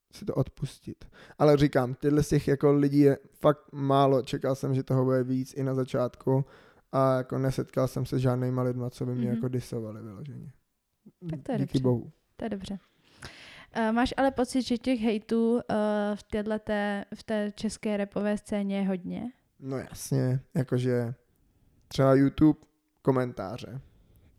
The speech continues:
Speaker 1: To je místo pro plačící lidi.
Speaker 2: Mhm.
Speaker 1: Pro lidi, kteří prostě si přišli postěžovat, vylejt si srdíčko, zlepšit si den tím, že na, na něco budou nadávat. Netýká se to mýho kontentu, ale třeba songů.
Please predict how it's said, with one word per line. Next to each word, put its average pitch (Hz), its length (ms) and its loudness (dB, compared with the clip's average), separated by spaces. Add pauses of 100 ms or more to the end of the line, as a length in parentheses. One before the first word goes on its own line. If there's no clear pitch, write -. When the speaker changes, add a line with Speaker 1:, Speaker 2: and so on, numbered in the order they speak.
(260)
Speaker 1:
To 131 120 2
je 127 140 2
místo 131 460 -2
pro 131 220 -2
plačící 127 800 -2
lidi. 123 320 -4 (340)
Speaker 2:
Mhm. 208 180 -8
Speaker 1:
Pro 135 100 2
lidi, 135 200 0
kteří 131 220 0
prostě 127 280 -6
si - 100 -12
přišli - 320 -10
postěžovat, 120 580 -6 (240)
vylejt 131 260 -4
si - 100 -18
srdíčko, 131 920 -4
zlepšit 131 480 -8
si 135 140 -8
den 131 340 -4
tím, 131 220 -6
že 135 160 -4
na, 131 120 -8 (120)
na 131 120 -4
něco 131 180 -6
budou 131 180 -2
nadávat. 120 380 -4
Netýká 151 360 2
se 156 100 4
to 143 80 2
mýho 139 220 4
kontentu, 135 500 0 (260)
ale 135 160 4
třeba 123 240 0
songů. 123 440 -6